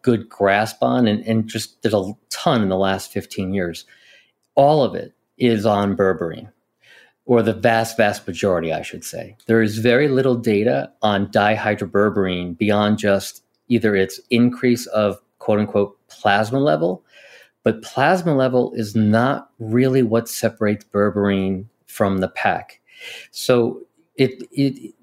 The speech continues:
I'll give you the, an analogy and tell me if it's apt to Melanie. But with C B D, for example, if you get a pure one hundred percent isolated C B D,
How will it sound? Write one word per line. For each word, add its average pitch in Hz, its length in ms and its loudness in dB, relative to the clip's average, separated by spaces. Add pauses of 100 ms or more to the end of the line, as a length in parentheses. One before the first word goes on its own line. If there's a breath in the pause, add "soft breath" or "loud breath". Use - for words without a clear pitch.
(120)
I'll 131 180 2
give 143 180 0
you 135 40 -4
the, 123 220 4
an 110 220 0
analogy 107 560 0
and 104 200 -4
tell 110 220 0
me 110 120 -4
if 113 220 -4
it's - 220 -2
apt 92 240 -2
to 95 60 -14
Melanie. 90 360 -12 (120)
But 107 200 0 (340 loud breath)
with 131 140 4
C 175 220 0
B 165 80 2
D, 127 160 2
for 120 180 -2
example, 95 400 0
if 92 160 -4
you 175 100 2
get 143 180 4
a 98 80 2
pure 143 580 0
one 123 280 0
hundred 117 260 2
percent 110 480 -4
isolated 107 600 0
C - 200 -6
B 98 160 -4
D, 92 380 -6